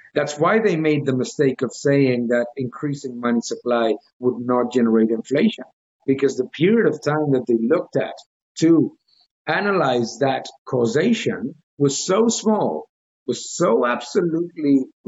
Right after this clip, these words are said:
minuscule compared to history, that it was statistically irrelevant and definitely, from an empirical perspective, completely ludicrous. Um, so the, the, so what,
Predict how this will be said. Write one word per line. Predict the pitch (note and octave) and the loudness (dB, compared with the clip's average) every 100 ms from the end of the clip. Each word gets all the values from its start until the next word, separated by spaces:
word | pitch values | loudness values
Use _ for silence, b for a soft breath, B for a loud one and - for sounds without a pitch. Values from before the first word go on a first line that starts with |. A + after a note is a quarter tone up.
| C3+ B2+ _ _ _ _ _ | -12 -14 _ _ _ _ _
minuscule | C#3+ C#3+ C3+ G3 C#4 B3+ - - A#2+ G2 | -14 -6 0 2 2 0 -2 0 0 -2
compared | A#2+ A#2 D3 D3+ - | -6 -2 0 0 0
to | B2+ | 0
history, | A3 - A#2+ G#2 B B B | -2 -4 -4 -4 B B B
that | C3+ D#3 D#3+ - B - | -2 0 0 -6 B -4
it | D#3+ D3+ C#3+ | -4 -4 -2
was | D3 D#3 - - | 0 0 -2 -10
statistically | - F3 E3 G#3+ - F#3 D3 C#3+ C3 | -6 -2 0 0 0 -4 0 2 2
irrelevant | B2 D3 D#3+ G#2 G#2 C3 - | 2 0 0 -4 -6 -8 -8
and | C#3+ C#3 C3 | -2 0 0
definitely, | E3 E3+ D#3 B2 - A2 B2 b _ | 0 0 0 -2 0 0 0 b _
from | B2+ A#2+ | -2 0
an | A#2 | 0
empirical | A2+ C3 B2 A#2 | 2 0 0 -2
perspective, | - - - B2+ - C3 B2+ _ _ | -2 -4 -4 -6 -2 -2 -2 _ _
completely | D3 C#3 B2+ - D#3+ F3+ E3+ A#2+ A2+ G#2 _ _ _ - | 0 0 0 -2 0 0 0 0 0 0 _ _ _ 0
ludicrous. | C3 B2+ G2+ - - - - _ B B B B | 2 2 0 -6 -16 -18 -20 _ B B B B
Um, | E3+ E3 E3 D#3+ D#3+ | -2 0 2 0 -2
so | - F#3 F3+ E3+ - D3+ | -2 2 2 0 -4 0
the, | E3+ E3 D#3+ | 4 4 2
the, | D#3+ - - | -4 -8 -6
so | - F#3 | 0 0
what, | F3+ G3+ | 0 -4